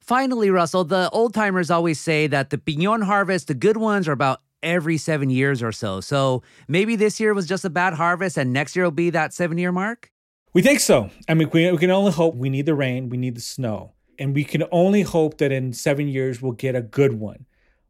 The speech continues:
Speaker 2: But a lot of things have to happen. It has to get cooler. We have to have a good winter. We have to also not have a major forest fire. And that's something that, as you know, in California,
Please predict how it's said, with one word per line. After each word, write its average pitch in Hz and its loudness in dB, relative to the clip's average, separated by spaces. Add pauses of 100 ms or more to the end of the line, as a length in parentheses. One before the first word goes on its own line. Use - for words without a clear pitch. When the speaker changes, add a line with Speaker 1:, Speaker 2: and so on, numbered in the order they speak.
(100)
Speaker 2:
But 135 0
a 131 0
lot 139 2
of 143 -4
things 139 -2
have 135 -4
to 127 -6
happen. 120 -8
It 117 -10
has 117 -8
to 131 -8
get 127 -6
cooler. 139 -4 (320)
We 123 -4
have 123 -6
to 131 -2
have 131 -2
a 127 -4
good 127 -2
winter. 123 -6 (280)
We 127 -4
have 139 0
to 151 -2
also 143 0 (120)
not 135 -6
have 147 -8
a 135 -6
major 127 -4
forest 127 -6
fire. - -12 (160)
And 123 -4
that's 151 -2
something 151 -2
that, 131 -2
as 120 -8
you 151 -2
know, 135 0
in 123 -4
California, 127 -6